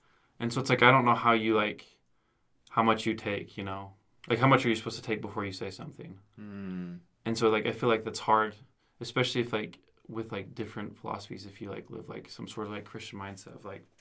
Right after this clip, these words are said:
Speaker 1: turn the other cheek or whatever.
Speaker 2: Mm, that's
Speaker 1: It's
Speaker 2: a
Speaker 1: like,
Speaker 2: good point, yeah.
Speaker 1: how much do you tolerate? 'Cause, like,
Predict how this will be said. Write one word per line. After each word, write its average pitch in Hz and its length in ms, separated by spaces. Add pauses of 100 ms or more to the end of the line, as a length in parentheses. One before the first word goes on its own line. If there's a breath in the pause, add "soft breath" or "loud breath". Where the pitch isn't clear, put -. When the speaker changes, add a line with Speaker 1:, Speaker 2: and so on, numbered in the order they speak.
(100)
Speaker 1:
turn 107 240
the 110 100
other 113 140
cheek 139 260
or 113 60
whatever. 98 480 (420)
Speaker 2:
Mm, 123 160
that's 110 120
Speaker 1:
It's 113 60
Speaker 2:
a - 20
Speaker 1:
like, 107 80
Speaker 2:
good 107 160
point, 117 320
yeah. 110 220
Speaker 1:
how 110 200
much 110 260
do 110 60
you 104 80
tolerate? 101 400
'Cause, 113 140
like, 117 180